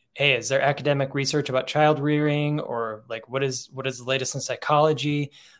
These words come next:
Let's take that and integrate it." Um, and then right alongside the best of Buddhism, Stoicism, Christianity, Hinduism, Taoism, Judaism, Sufism, and others.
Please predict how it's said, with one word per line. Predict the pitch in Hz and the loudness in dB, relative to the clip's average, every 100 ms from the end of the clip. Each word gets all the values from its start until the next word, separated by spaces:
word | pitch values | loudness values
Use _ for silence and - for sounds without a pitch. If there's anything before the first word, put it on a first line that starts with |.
| _ | _
Let's | 127 - | -8 -6
take | - 151 147 | -2 -2 2
that | 139 135 | 0 0
and | 131 | -2
integrate | 147 151 139 113 113 | -4 -2 -2 -6 -6
it." | 113 - _ _ _ _ - | -6 -8 _ _ _ _ -4
Um, | 131 127 123 123 | 0 2 0 -2
and | - 139 | -2 -2
then | 139 135 135 135 123 131 - _ _ _ _ _ _ _ - | 2 2 2 -2 -6 -10 -14 _ _ _ _ _ _ _ -2
right | 143 156 | 4 6
alongside | 165 147 143 131 147 135 131 127 | 6 4 2 0 0 2 2 -2
the | |
best | 123 135 127 - | -2 -2 -2 0
of | 131 127 123 - | 2 2 -2 -10
Buddhism, | 135 131 127 123 127 123 | -8 -4 -4 -6 -8 -8
Stoicism, | - 127 123 - 127 123 120 120 117 117 | -6 -4 -4 -6 -8 -10 -8 -10 -12 -12
Christianity, | 135 127 139 127 123 123 | -12 -8 -6 -4 -4 -6
Hinduism, | 120 123 120 120 123 120 | -6 -6 -8 -10 -10 -6
Taoism, | 120 117 120 120 120 | -4 -4 -6 -12 -14
Judaism, | 117 120 117 120 117 110 | -12 -10 -8 -10 -12 -10
Sufism, | - 135 120 123 123 117 | -6 -6 -6 -8 -8 -6
and | |
others. | 120 123 123 | 0 0 0